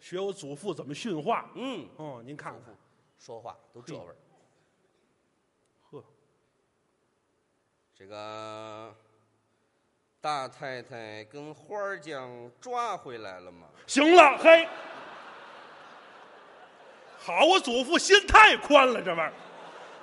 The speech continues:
Speaker 1: 媳妇跟花儿匠都跑了，还捯饬个水塔似的满处溜达呢，这玩意儿。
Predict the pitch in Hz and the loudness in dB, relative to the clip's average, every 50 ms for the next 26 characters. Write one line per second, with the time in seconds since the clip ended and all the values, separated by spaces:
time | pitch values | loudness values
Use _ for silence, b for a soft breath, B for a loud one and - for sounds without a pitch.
0 | - - - - - - 381 403 427 370 339 311 339 381 381 - - 403 427 440 | -18 -10 -6 -4 -2 4 6 8 8 8 6 4 4 2 2 4 6 8 8 8
1 | 440 427 359 277 254 330 320 - - 269 - 220 247 262 240 - 247 311 370 392 | 8 8 6 4 2 2 2 4 6 6 6 6 4 2 2 4 6 6 6 8
2 | - - 294 339 294 277 285 349 - - 285 330 320 - 214 - 254 302 311 262 | 8 6 6 6 6 4 2 0 0 0 0 2 2 4 4 4 4 4 4 0
3 | 190 196 190 226 247 262 294 285 269 226 180 165 143 135 127 123 117 - | -2 -2 -2 -4 -4 -2 -2 -4 -4 -4 -6 -8 -10 -12 -14 -16 -18 -18